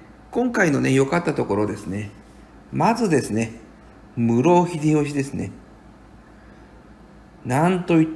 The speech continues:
てもあのラスボス感ですね。怖いですね。怖さがですね、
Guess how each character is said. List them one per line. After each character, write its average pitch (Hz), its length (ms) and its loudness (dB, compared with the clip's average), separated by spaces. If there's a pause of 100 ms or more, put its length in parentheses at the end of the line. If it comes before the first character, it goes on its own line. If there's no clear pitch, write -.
て 160 100 0
も 147 100 2
あ 139 60 2
の 120 200 0
ラ 117 180 0
ス - 180 -6
ボ 139 140 0
ス 139 120 -6
感 110 200 -6
で 101 100 -10
す - 100 -18
ね。 - 180 -14 (1500)
怖 139 380 4
い 143 60 4
で 127 100 0
す - 100 -8
ね。 107 220 -6 (1080)
怖 214 340 2
さ 147 160 -2
が 131 140 0
で 117 140 -4
す - 120 -12
ね、 107 320 -6